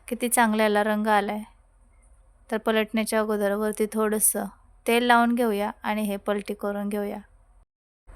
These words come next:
तर एक साईड चांगली भाजलेली आहे. आता दुसरी साईडसुद्धा अशी चांगली खरपूस होईपर्यंत भाजून घेऊया. किती छान याला जाळी पडली आणि रंगसुद्धा खूप छान आलाय.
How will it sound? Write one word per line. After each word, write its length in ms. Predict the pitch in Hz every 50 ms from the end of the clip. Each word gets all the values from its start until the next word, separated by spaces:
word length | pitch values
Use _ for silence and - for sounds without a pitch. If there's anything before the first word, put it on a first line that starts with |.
| - - - - - -
तर 80 | - 226
एक 140 | 226 226
साईड 200 | - - 247 233 226
चांगली 300 | - 247 233 220 214 208
भाजलेली 520 | 202 208 214 220 208 202 190 220 220 214
आहे. 160 | 202 190 196 202 - - - - - - -
आता 100 | - 226
दुसरी 380 | 202 220 220 - - 226 220
साईडसुद्धा 540 | 214 - 233 220 214 - 233 208 185 202 202
अशी 300 | - - 233 196 - 226
चांगली 360 | 220 - - 226 214 208 202 202 -
खरपूस 460 | - 220 208 196 - 214 214 208 -
होईपर्यंत 520 | 240 220 208 208 - 202 202 202 196 - 202
भाजून 420 | 196 214 214 214 196 214 208 202
घेऊया. 280 | 202 214 208 196 190 196 - - - - - - _ - _ _
किती 220 | - 240 - 262 240
छान 220 | 240 - 233 220
याला 180 | 220 214 202 202
जाळी 320 | 208 214 220 214 202 208
पडली 380 | 208 208 226 214 202 202 196 196
आणि 280 | 214 - - 208 208 214
रंगसुद्धा 540 | 220 214 208 208 202 - 226 202 190 196 202 - - -
खूप 140 | - 196 190 - _ - -
छान 200 | 220 214 214 214
आलाय. 280 | 208 190 190 190 202